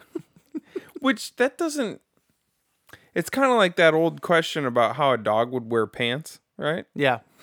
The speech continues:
Speaker 1: Like, does it wear it on all four legs, kind of around its whole body, or does it wear it just on the, the, the back two legs?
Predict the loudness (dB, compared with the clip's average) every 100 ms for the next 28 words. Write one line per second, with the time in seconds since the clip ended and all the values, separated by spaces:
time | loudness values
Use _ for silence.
0 | _ _ -2 0 0 0 -2 0 2 4
1 | 4 2 0 2 0 2 2 2 2 0
2 | 0 -8 -14 _ _ _ _ _ -2 0
3 | 0 0 0 2 2 0 0 0 2 2
4 | 2 0 -2 -2 -4 -4 -4 -2 0 -2
5 | -4 -6 -6 -6 -8 -12 -8 0 0 0
6 | -6 -6 0 0 0 -4 -2 -2 -4 -10